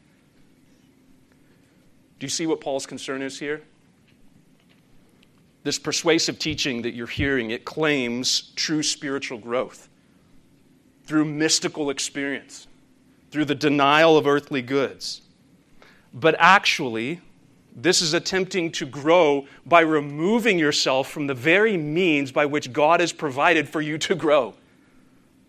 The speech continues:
Christ, who is the head. And now, what's so significant about verse nineteen, if you think this through, is that when the church fails to hold fast to Christ, according to Paul's logic here,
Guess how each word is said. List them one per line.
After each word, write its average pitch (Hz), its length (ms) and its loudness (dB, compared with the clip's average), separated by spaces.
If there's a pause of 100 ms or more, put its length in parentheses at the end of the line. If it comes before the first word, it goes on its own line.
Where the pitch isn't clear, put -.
(480)
Christ, - 640 2 (260)
who 151 140 0
is 139 160 0
the 139 120 2
head. 135 380 -2 (840)
And 143 80 -2
now, 175 240 6
what's 170 260 0
so 220 180 4
significant 185 680 2
about 151 260 2
verse 170 300 0
nineteen, 156 800 -2 (840)
if - 80 -18
you 151 60 -8
think 202 320 -4
this - 260 -6
through, 254 420 -10 (1080)
is 190 200 0
that 202 120 4
when 220 240 2
the 208 80 0
church 285 500 -2
fails 226 500 4
to 196 100 -2
hold 185 320 -2
fast 185 380 0
to 160 80 -6
Christ, - 680 -2 (800)
according 220 440 -2
to 175 80 2
Paul's 190 500 0
logic 170 480 0
here, 139 340 -2